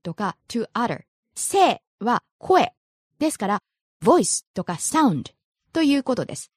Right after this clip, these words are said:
ですから、発声だとproduction of soundですね。で、練習はpracticeということで、発声練習は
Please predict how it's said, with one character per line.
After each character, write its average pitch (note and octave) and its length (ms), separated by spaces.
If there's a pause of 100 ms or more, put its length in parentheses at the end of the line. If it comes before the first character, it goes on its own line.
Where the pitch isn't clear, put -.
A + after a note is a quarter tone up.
(160)
で D4 100
す - 60
か A#3 100
ら、 G#3 100 (140)
発 - 500
声 E4+ 320 (200)
だ F#3+ 220
と G3+ 320 (300)
production B3 680
of C#4+ 100
sound D#3+ 560 (140)
で E3 120
す - 100
ね。 C4 140 (340)
で、 D#4+ 140 (260)
練 C#4+ 300
習 C#4+ 460 (120)
は F4 200 (140)
practice - 560 (300)
と E4+ 80
い D#4 140
う D#4 80
こ C#4 100
と F3 140
で、 G#3 180 (320)
発 - 440
声 C4+ 280
練 C4+ 220
習 C#3+ 320 (240)
は A#3 260